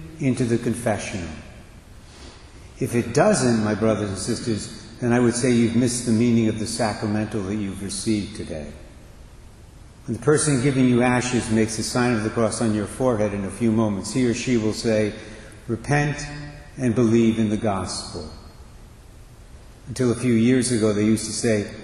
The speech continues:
"Turn away from sin and be faithful to the gospel." We turn away from sin most definitively and most completely when we make a good confession. To turn away from sin in confession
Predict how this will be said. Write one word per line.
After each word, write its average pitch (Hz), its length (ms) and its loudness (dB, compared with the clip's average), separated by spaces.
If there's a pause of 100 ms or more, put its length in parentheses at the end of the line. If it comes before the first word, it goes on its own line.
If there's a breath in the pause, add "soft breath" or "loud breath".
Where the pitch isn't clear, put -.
(340)
"Turn 123 200 4
away 123 360 6
from 127 260 0
sin 110 640 0 (640)
and 117 160 -2
be 113 140 4
faithful 139 480 0
to 92 140 -10
the 90 120 -4
gospel." - 640 -10 (1500 loud breath)
We 127 80 0
turn 156 240 2
away 151 240 6
from 127 240 4
sin 139 320 2
most 120 320 4
definitively 151 720 2
and 117 100 4
most 120 300 2
completely 131 800 0 (440)
when 117 220 4
we 120 80 8
make 120 300 4
a 110 60 2
good 107 280 0
confession. 104 640 -6 (1800)
To - 100 -14
turn 151 280 2
away 139 320 8
from 131 220 2
sin 131 360 4
in 117 160 4
confession 110 640 2